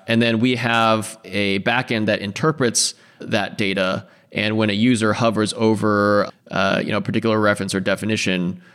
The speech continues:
we use the data that we have stored and indexed to respond to that request.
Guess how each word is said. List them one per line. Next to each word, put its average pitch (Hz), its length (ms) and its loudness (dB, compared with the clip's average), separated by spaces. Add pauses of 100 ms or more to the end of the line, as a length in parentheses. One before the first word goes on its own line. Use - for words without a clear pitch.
(180)
we 107 120 2
use 110 440 4
the 107 80 0
data 104 200 0
that 95 120 -2
we 107 100 0
have 90 160 -2
stored 104 580 2
and 92 200 -2
indexed 104 560 0
to 87 440 -2
respond 92 440 -2
to 90 80 -2
that 80 120 -4
request. - 580 -8